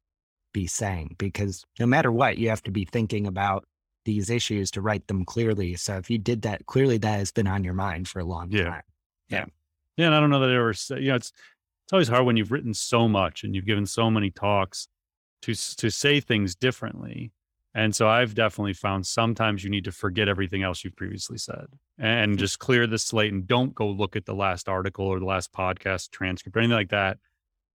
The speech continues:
Speaker 2: And just, like, free your mind and just, just write it. And I, I know as a writer, I historically have gotten caught up in that, "Well, let me go reread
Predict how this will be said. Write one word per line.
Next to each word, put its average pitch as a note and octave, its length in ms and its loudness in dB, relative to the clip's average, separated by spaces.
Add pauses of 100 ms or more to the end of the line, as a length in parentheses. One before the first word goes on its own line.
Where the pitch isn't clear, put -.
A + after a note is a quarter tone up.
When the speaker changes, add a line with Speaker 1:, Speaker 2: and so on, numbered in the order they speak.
Speaker 2:
And G2+ 160 0
just, A2 220 2
like, G2 240 2
free A#2+ 260 2
your A#2+ 140 4
mind G2+ 440 0
and F#2 160 -4
just, F2+ 220 -6 (260)
just G2 220 0
write F2+ 380 0
it. D#2+ 180 -8 (220)
And G2 300 2 (380)
I, A#2+ 360 2
I A#2 160 4
know A#2+ 160 6
as G#2 100 4
a G2+ 60 0
writer, G2+ 280 0
I G#2 240 2
historically G2 520 -6
have F2+ 100 -4
gotten G2 220 -2
caught G2 300 0
up F#2+ 160 -2
in F#2+ 140 -4
that, F#2 280 0 (600)
"Well, G2+ 100 -2
let G#2+ 100 4
me A2 120 4
go G2+ 360 2
reread G2 640 0